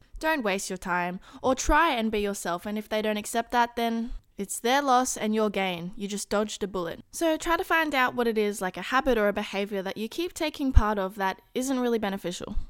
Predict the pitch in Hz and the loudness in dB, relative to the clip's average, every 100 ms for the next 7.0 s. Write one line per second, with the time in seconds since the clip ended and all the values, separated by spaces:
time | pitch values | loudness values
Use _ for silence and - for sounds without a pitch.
0 | - 262 269 269 285 294 240 220 220 196 | -2 2 4 6 6 6 4 2 2 -2
1 | 190 92 202 - - - - - 247 285 | -4 -4 -6 -10 -18 -20 -8 -2 2 2
2 | 330 330 302 294 262 240 - 240 233 208 | 0 0 0 0 0 0 0 0 2 0
3 | 190 190 - - _ - 220 220 214 - | 0 -4 -10 -16 _ -4 0 2 0 -2
4 | 294 208 208 - 202 196 196 190 190 _ | -4 -4 -2 2 2 2 -4 -6 -10 _
5 | - _ - - 247 247 233 214 196 247 | -20 _ -12 -4 2 4 4 2 0 8
6 | 277 262 233 208 214 247 233 208 202 - | 10 10 8 0 -2 -4 -4 -4 -4 -6